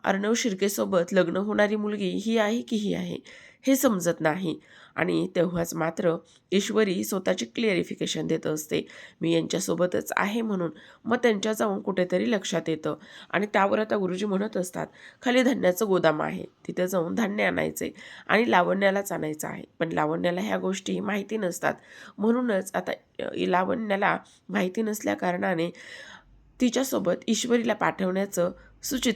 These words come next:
करत असते. आणि तेव्हा आता ईश्वरीला तिच्यासोबत जाऊन धान्य आणण्यासाठी जायचं असतं आणि त्यामुळेच ती आता खाली जाते आणि खाली गेल्याच्यानंतर लावण्याला ती मदत करत असते.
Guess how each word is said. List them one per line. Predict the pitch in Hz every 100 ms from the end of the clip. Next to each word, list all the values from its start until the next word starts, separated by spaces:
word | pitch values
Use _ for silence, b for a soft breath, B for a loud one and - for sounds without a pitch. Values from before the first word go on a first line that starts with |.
| -
करत | 156 156
असते. | 160 165 165 - - b -
आणि | 160 170
तेव्हा | 165 165 175
आता | 175 180 160 - -
ईश्वरीला | 175 180 175 202 170 156 - B B B _ -
तिच्यासोबत | 220 233 240 254 196 180 - 175
जाऊन | 185 170 196
धान्य | 202 185 208
आणण्यासाठी | 185 175 175 180 180 180 165 - b b b - 185
जायचं | 214 214 170
असतं | 156 - - - b b
आणि | - 165 -
त्यामुळेच | 170 196 175 175 - _ _
ती | 208 202
आता | 196 165 - b b -
खाली | 240 254
जाते | 185 160 139 135 B B
आणि | - 196 202
खाली | 220 180
गेल्याच्यानंतर | 208 208 196 196 196 233 175 175 - -
लावण्याला | 208 208 180 180 220 214 185 - B B -
ती | 247
मदत | 233 185 226 -
करत | 165 170
असते. | 165 175 -